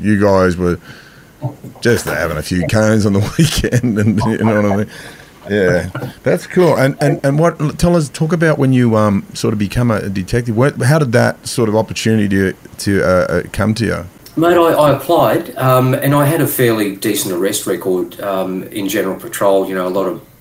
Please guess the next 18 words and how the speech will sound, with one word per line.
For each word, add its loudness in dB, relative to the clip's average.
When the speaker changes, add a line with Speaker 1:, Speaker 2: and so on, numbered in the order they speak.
Speaker 2:
break -2
and -6
enters, -4
a -8
lot -4
of, -8
uh, -4
a -2
lot -4
of -10
theft, -4
stolen -2
property, -6
that -8
sort -6
of -8
stuff. -2
'Cause -2